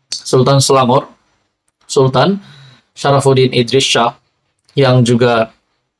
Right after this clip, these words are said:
pengerusi Majlis Kebangsaan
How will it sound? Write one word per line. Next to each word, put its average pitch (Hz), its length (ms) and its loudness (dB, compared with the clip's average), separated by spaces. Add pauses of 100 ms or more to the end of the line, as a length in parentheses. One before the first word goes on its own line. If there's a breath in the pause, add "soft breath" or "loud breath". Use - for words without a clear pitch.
(260)
pengerusi 139 640 2
Majlis 123 720 -2 (480)
Kebangsaan 131 960 0